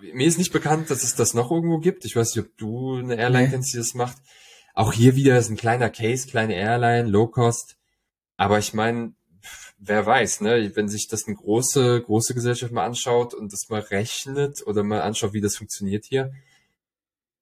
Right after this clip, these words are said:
Speaker 1: Vielleicht ist es ein P-R-Gag, ja, und es wird nix, aber vielleicht kann, ist auch ein, ein Income Stream, ne, also.
Speaker 2: Also,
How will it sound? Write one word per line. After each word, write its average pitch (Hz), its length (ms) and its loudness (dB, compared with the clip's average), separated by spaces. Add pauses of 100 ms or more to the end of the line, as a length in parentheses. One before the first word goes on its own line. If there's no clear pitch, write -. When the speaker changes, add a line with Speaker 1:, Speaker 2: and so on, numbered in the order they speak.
(300)
Speaker 1:
Vielleicht 147 280 2
ist 180 60 -2
es 143 60 0
ein 117 120 -2
P-R-Gag, 135 500 2
ja, 110 220 4
und 101 60 2
es 95 160 -2
wird 98 140 0
nix, 123 260 -2
aber 92 180 2
vielleicht - 320 -2
kann, 107 300 -10
ist - 260 -6
auch - 160 -10
ein, 196 240 -12 (140)
ein 202 80 -10
Income 110 340 -6
Stream, 82 360 -4
ne, 107 200 -2
also. 90 420 -4
Speaker 2:
Also, 143 440 2